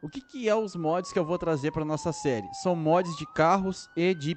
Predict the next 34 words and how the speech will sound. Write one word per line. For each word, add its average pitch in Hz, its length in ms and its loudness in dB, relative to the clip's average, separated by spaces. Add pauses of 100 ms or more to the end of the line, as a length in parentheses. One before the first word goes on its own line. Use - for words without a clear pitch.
(120)
pistas, 127 840 -2
de 113 140 -4
estradas, 113 720 0 (640)
de 107 100 0
cidades. 117 600 0 (140)
Enfim, 139 220 -2
eu 151 80 0
vou 151 100 0
trazer 165 240 0
uma 190 160 2
variedade, 185 880 0
tá? 160 180 -4 (500)
Sempre 262 600 0
envolvendo 190 840 2 (380)
o 185 60 -6
tráfico 180 400 2
com 185 160 -10
polícia. 139 480 -4 (580)
Por 240 140 0
quê, 247 220 8
galera? 117 420 4 (340)
Que - 80 -4
é 247 40 2
o - 20 -4
seguinte, 233 480 -6
como 320 240 -4
são 170 240 0
mods, 135 580 0 (460)
às 160 140 2
vezes 180 280 2
pode 185 300 0
dar 180 160 2
algum 185 420 0
erro 175 320 2